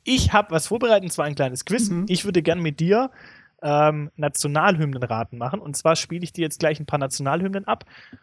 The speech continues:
Speaker 1: von ein paar Ländern und du musst erraten, um welches Land es sich handelt.
Speaker 2: Okay.
Speaker 1: Kleiner Tipp: Es sind nur Länder in Europa.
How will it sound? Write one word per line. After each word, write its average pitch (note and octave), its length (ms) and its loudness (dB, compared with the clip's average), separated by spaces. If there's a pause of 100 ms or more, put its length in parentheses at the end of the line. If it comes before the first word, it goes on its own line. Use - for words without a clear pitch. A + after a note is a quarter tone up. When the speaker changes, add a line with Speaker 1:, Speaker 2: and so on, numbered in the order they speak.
(100)
Speaker 1:
von E3 400 -2
ein D#3 100 -4
paar C3 160 4
Ländern F3+ 300 2
und D#3+ 60 -4
du D#3+ 80 -2
musst F3 160 -4
erraten, D3 340 2
um D3 160 -8
welches C#3+ 260 -4
Land C#3 200 -2
es C#3+ 100 -8
sich - 180 -10
handelt. D3 300 0
Speaker 2:
Okay. C#3+ 220 -4 (680)
Speaker 1:
Kleiner D#3+ 420 4
Tipp: - 360 -4 (380)
Es - 220 0
sind F3+ 340 0
nur F#3 380 0
Länder F#3 580 2 (720)
in D3 160 4
Europa. C3+ 640 0